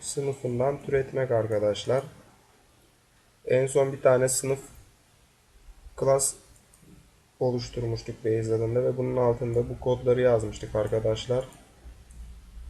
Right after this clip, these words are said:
Base I O'mu saklıyorum bu şekilde. Şimdi de bir tane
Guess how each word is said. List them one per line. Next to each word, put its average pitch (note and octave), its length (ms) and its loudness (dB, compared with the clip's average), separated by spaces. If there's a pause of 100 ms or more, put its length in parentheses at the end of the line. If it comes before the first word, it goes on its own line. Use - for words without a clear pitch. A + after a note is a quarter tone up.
(840)
Base A#2+ 460 2
I B2 200 4
O'mu B2 360 -2
saklıyorum A#2+ 800 -2
bu A#2 60 -4
şekilde. A2+ 640 0
Şimdi C3 520 -4
de C3 220 6 (560)
bir C3 100 -14
tane A2+ 400 0